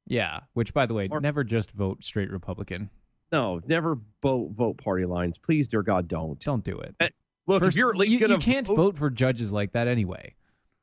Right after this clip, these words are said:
Speaker 2: No, but if you're gonna vote for somebody like that, if you're just gonna kinda go in and wing it, at least go by whatever name sounds good. Don't go by what they're, what they're classified as, if they're a Democrat or Republican.
Speaker 1: <laughs>
Speaker 2: Don't do that.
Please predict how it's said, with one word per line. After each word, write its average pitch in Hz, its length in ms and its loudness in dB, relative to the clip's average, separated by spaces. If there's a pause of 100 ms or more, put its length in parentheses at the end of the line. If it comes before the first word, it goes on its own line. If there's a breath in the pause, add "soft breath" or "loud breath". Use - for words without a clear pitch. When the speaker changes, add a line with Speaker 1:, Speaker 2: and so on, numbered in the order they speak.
(160)
Speaker 2:
No, 127 260 0 (240)
but 151 80 0
if 151 40 -4
you're 285 180 2
gonna 190 140 2
vote 151 380 0
for 160 140 0
somebody 175 460 0
like 180 220 0
that, 175 300 0
if 131 100 -2
you're 175 80 0
just 160 140 -2
gonna 165 140 2
kinda 151 200 0
go 139 200 2
in 147 100 2
and 120 140 -2
wing 151 240 2
it, 202 160 0 (340)
at 170 180 0
least 208 360 0
go 202 160 2
by 175 160 2
whatever 160 400 0
name 143 420 0
sounds 117 300 -2
good. 104 240 -4
Don't 175 220 0
go 160 180 -2
by 143 180 -2
what 127 260 -2
they're, 117 260 0 (1600)
what 131 200 0
they're 123 120 2
classified 104 680 -4
as, 76 240 -18
if 90 80 -12
they're 104 160 0
a 101 60 -2
Democrat 107 520 0
or 92 60 -10
Republican. 92 460 -6
Speaker 1:
<laughs> - 20 -14
Speaker 2:
Don't 165 240 0
do 95 120 -8
that. 73 200 -14